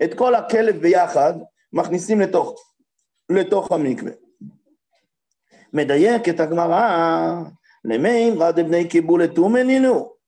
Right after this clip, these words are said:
מתוך זה שאתה אומר שמזים עליהם וטובלים אותם, זאת אומרת ש-, זאת אומרת שהם טמאים.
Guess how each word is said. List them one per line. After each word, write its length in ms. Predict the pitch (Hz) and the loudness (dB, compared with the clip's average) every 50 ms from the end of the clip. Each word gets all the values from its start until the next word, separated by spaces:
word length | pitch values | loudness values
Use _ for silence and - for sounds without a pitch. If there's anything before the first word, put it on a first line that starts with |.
| _ _ _ _ _ _ _ _ _ _ _ - - - - - - | _ _ _ _ _ _ _ _ _ _ _ -18 -18 -18 -18 -10 -4
מתוך 420 | 151 165 160 - 240 240 226 - | -2 -2 0 2 0 0 0 -2
זה 200 | 165 202 196 180 | -2 -2 0 -2
שאתה 140 | - - 180 | 0 0 0
אומר 420 | 165 165 175 185 185 165 131 113 110 - _ _ _ _ | 0 0 2 2 2 2 0 -2 -6 -10 _ _ _ _
שמזים 540 | - - 190 185 175 165 151 135 147 139 135 | -6 -4 -2 0 0 0 0 0 0 0 0
עליהם 460 | 127 123 127 123 123 123 127 143 214 - - _ _ _ _ _ _ _ _ - | 0 0 0 0 0 0 -2 -4 -6 -8 -14 _ _ _ _ _ _ _ _ -6
וטובלים 540 | 151 170 170 214 185 151 143 151 143 135 135 | -6 -2 0 0 0 0 0 0 0 0 0
אותם, 420 | 131 123 107 131 127 127 143 165 156 - - _ _ _ _ _ - - _ | -2 0 0 0 0 0 -2 -4 -8 -12 -18 _ _ _ _ _ -20 -10 _
זאת 180 | 160 196 196 220 | -2 0 0 0
אומרת 440 | 202 170 147 135 131 139 160 160 151 | 0 0 0 -2 0 0 0 -2 0
ש-, 60 | - 160 160 156 127 - 135 127 - - | -2 0 0 -2 -4 -6 -14 -20 -4 -2
זאת 160 | 160 165 165 | -2 0 2
אומרת 580 | 170 156 156 135 123 120 123 135 147 170 - - - - _ _ _ _ - - _ | 0 0 0 -2 -2 -2 0 0 0 0 -2 -6 -12 -20 _ _ _ _ -20 -20 _
שהם 380 | - - 220 175 170 185 180 175 | -6 -4 -2 -2 0 -2 -4 -4
טמאים. 540 | 185 202 208 226 269 277 202 139 123 113 | -2 0 0 2 2 0 0 -2 -4 -8